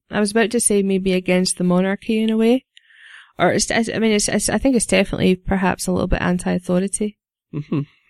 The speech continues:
Speaker 2: I wonder what the, what
Speaker 1: I, I don't know. I don't know what the man's politics were, apart from obviously he's a conservative, but that's such a broad term.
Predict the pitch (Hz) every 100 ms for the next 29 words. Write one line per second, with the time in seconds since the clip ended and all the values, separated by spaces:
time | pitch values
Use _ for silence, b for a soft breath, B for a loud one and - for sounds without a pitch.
0 | _ 139 135 214 226 135 117 117 127 247
1 | 240 339 381 392 466 403 311 349 311 311
2 | 311 269 - 220 214 - - 196 233 277
3 | - - - 208 190 180 - 185 - 220
4 | - - 208 - 196 214 - - - -
5 | 208 196 180 - 196 202 190 208 196 196
6 | 202 269 269 262 190 196 190 - 196 190